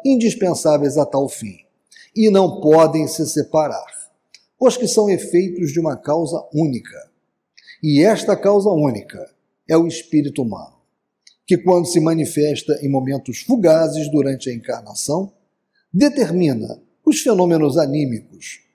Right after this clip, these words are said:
e quando se manifesta mediunicamente durante a existência desencarnada, determina os fenômenos espíriticos. Né? Essa foi uma mensagem extraída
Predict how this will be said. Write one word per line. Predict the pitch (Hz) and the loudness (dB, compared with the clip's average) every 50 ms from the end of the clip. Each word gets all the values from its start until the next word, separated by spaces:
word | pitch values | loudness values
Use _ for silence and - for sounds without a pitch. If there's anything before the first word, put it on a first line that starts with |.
| _ _ _ | _ _ _
e | 226 208 | -2 0
quando | - 233 233 226 214 | 4 4 4 4 4
se | - - 220 | 2 0 0
manifesta | 196 185 185 185 180 170 - 185 180 185 - - - 170 | 0 0 0 0 -2 -2 0 0 0 0 -2 -2 -4 -2
mediunicamente | 156 165 220 294 302 262 208 220 226 214 208 196 - - 190 165 151 160 160 151 - 160 | -2 0 2 2 2 2 2 2 2 2 2 0 2 0 0 2 0 -2 -2 -2 -4 -2
durante | 147 156 147 147 147 135 - | 0 2 2 2 0 0 0
a | 139 | 0
existência | 135 135 127 123 - - - - 131 131 131 - - - 127 123 - _ _ _ _ _ | 0 0 -2 -6 -10 -10 -8 -6 -6 -6 -6 -6 -6 -8 -8 -8 -10 _ _ _ _ _
desencarnada, | - 117 131 139 123 127 190 214 202 226 214 175 180 170 160 160 160 147 160 170 170 - - - _ _ _ _ _ _ _ _ | -8 -4 -2 0 2 2 2 2 2 2 0 2 2 2 2 2 2 2 0 -2 -2 -4 -10 -16 _ _ _ _ _ _ _ _
determina | 185 240 247 240 247 202 156 147 147 156 160 151 143 156 160 170 160 _ _ _ - | 0 2 2 2 2 0 0 0 0 0 0 0 0 -2 -4 -6 -8 _ _ _ -2
os | 269 214 - | -2 -2 0
fenômenos | - - 202 156 139 135 135 139 135 135 131 135 127 - - - | 0 0 0 2 2 0 -2 -2 -2 -4 -6 -6 -8 -10 -12 -4
espíriticos. | - 202 208 - - _ 123 104 95 - - - - _ - - - - _ _ _ _ _ _ _ _ _ _ _ _ _ _ _ - | -4 -4 -4 -4 -6 _ -8 -8 -8 -12 -18 -20 -20 _ -18 -18 -18 -20 _ _ _ _ _ _ _ _ _ _ _ _ _ _ _ -4
Né? | 120 143 170 202 202 - - - | -2 -2 -2 -4 -6 -12 -10 -6
Essa | 127 139 135 - 156 147 | -4 -4 -4 -4 -6 -6
foi | - - 135 131 | -4 -4 -4 -2
uma | 131 135 139 135 123 110 104 - - _ _ - | -2 -2 -2 -2 -2 -4 -6 -10 -14 _ _ -4
mensagem | 135 143 147 135 135 - 135 123 127 131 127 139 | -2 0 0 0 0 0 0 0 0 0 -2 -4
extraída | 131 120 - - 180 143 120 123 147 151 160 170 - | -6 -4 -2 0 0 2 2 0 0 0 -2 -4 -6